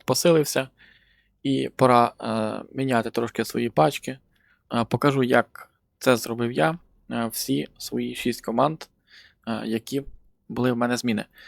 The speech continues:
Е, перша команда, е, буду показувати команду темряви, е, і також покажу варіант, е, якщо у вас один з цих героїв відсутній. Е,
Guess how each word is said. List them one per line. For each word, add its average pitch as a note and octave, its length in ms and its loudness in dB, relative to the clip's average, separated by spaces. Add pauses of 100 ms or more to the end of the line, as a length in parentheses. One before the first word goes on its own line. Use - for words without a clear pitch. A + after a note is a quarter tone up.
(280)
Е, G#2+ 160 0
перша - 360 2
команда, A2 520 0 (360)
е, A2 100 -6
буду A2+ 200 -8
показувати G#2+ 500 -2
команду A2+ 460 -4 (840)
темряви, E3+ 460 4 (1040)
е, A#2+ 280 -6 (200)
і A#3 200 0 (280)
також D#3+ 320 -4
покажу B2+ 380 -4
варіант, B2+ 480 0
е, - 340 -6 (320)
якщо - 260 0
у D3 40 6
вас C#3+ 180 0
один A#2+ 300 2
з - 100 -8
цих A2+ 180 -4
героїв C#3 420 2
відсутній. - 640 -8 (2500)
Е, A2 260 -8